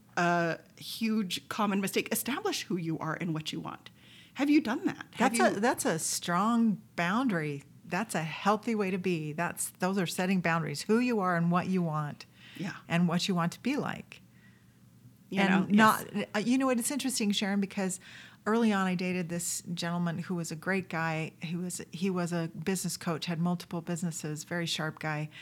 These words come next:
Speaker 2: And he observed that the people in the singles world that were getting married and then getting divorced, it's because they were married, they, they were date-, they dated someone and married someone that they thought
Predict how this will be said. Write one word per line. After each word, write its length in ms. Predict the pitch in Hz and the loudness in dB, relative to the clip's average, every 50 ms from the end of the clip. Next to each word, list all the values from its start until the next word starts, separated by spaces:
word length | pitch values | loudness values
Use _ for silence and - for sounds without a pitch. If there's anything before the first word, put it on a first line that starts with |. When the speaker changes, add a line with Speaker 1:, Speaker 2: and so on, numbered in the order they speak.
| - - - - - - | -16 -16 -18 -18 -6 2
Speaker 2:
And 140 | 180 185 | 2 2
he 320 | 170 180 - 269 285 311 302 | 2 2 0 0 0 2 2
observed 560 | 247 190 170 - - 180 170 175 165 160 160 | 2 0 0 -2 -2 0 0 0 -2 -2 -4
that 340 | - 175 170 165 - - - | -2 -2 -2 -2 -4 -6 -8
the 60 | 165 | -12
people 480 | - - - - 202 190 - 196 180 - | -10 -12 -6 -4 -4 -2 -2 -2 -2 -2
in 120 | - 165 | 0 0
the 80 | 165 160 | -2 -2
singles 440 | - - 226 226 226 208 185 180 180 | -2 0 0 0 2 0 0 -2 -4
world 460 | 165 170 165 165 165 165 165 160 - - - - - - - - - | -4 -4 -4 -2 -2 -4 -4 -6 -10 -18 -20 -20 -20 -20 -20 -8 -4
that 160 | 180 - 175 | -4 -2 -2
were 100 | 170 170 | -2 -4
getting 340 | 160 170 165 165 165 165 170 | -2 -4 -2 -2 0 0 2
married 680 | 175 180 180 185 185 175 165 160 156 151 156 151 - - - _ - - - - - - - - - - - - - - | 2 2 0 0 0 0 -2 -2 -2 -4 -6 -6 -8 -14 -20 _ -20 -20 -20 -20 -20 -20 -20 -20 -20 -20 -20 -20 -6 -2
and 160 | 180 170 165 | 0 0 0
then 120 | 165 165 | 0 0
getting 260 | 160 165 156 156 147 | -2 -2 -2 -2 -2
divorced, 840 | 147 165 147 156 185 196 196 180 170 165 156 160 - - - - - - - - _ _ | -4 -4 -4 -2 0 2 2 2 2 0 0 -2 -4 -4 -4 -6 -8 -10 -16 -20 _ _
it's 180 | - 190 - | -6 -6 -4
because 460 | - - 190 - - 190 185 160 - | -2 -4 -4 -2 -2 -2 -2 -2 -2
they 480 | - - 185 180 180 185 190 190 190 - - - | -2 -2 -2 0 2 2 2 0 0 -4 -8 -6
were 600 | 170 170 170 170 165 160 165 160 160 156 - - - - - - _ - - | -4 -2 -2 -2 -2 -2 -2 -2 -4 -6 -8 -12 -20 -20 -20 -20 _ -10 -4
married, 720 | 170 175 175 170 180 185 196 202 208 208 202 185 175 175 | 0 0 2 2 2 2 2 2 2 2 2 0 0 0
they, 220 | 175 190 180 180 170 | 0 2 2 2 0
they 240 | 175 160 190 180 | 0 -2 0 0
were 140 | 175 175 175 | 0 0 -2
date-, 280 | 165 156 233 254 220 196 | 0 2 2 2 2 2
they 120 | 202 196 | 2 0
dated 380 | 180 190 240 269 285 285 220 180 | 2 2 2 2 2 0 -2 0
someone 360 | - 208 185 185 180 175 175 | 0 0 2 2 2 2 2
and 160 | 170 170 175 | 0 2 2
married 320 | 185 196 214 226 220 208 214 | 2 2 2 2 2 0 0
someone 300 | - 196 170 170 170 165 | 0 0 0 0 0 -2
that 160 | 151 127 160 | -2 -4 -2
they 160 | 180 175 175 | -2 -2 -2
thought 440 | 175 - - 180 170 165 165 - | -2 -2 -2 0 0 0 0 -2